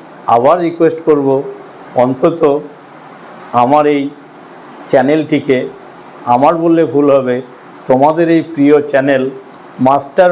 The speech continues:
Math with অনুপ স্যার, এটাকে তোমরা সাবস্ক্রাইব করে রাখবে। কেন সাবস্ক্রাইব করে রাখবে? না, এর পরে তোমরা কি করবে উচ্চ মাধ্যমিক পরে, সেই নিয়ে যে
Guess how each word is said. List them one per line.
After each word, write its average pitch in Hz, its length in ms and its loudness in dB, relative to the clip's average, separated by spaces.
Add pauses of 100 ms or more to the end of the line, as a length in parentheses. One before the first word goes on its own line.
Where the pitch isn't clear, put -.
Math 185 260 0 (160)
with 160 240 2
অনুপ 151 280 0
স্যার, 135 200 2 (480)
এটাকে 156 260 0 (120)
তোমরা 135 260 2 (440)
সাবস্ক্রাইব 139 520 -2 (120)
করে 113 220 2
রাখবে। 107 300 -6 (1500)
কেন 156 160 0 (180)
সাবস্ক্রাইব 220 520 0
করে 226 220 4
রাখবে? 226 280 2 (1120)
না, 208 60 4 (400)
এর 262 100 4 (180)
পরে 196 200 2 (120)
তোমরা 254 220 0 (140)
কি 240 120 0 (160)
করবে 196 300 2 (500)
উচ্চ 135 160 -6 (100)
মাধ্যমিক 180 400 -2 (100)
পরে, 151 180 2 (1040)
সেই 190 220 2 (140)
নিয়ে 202 220 0 (920)
যে 190 80 4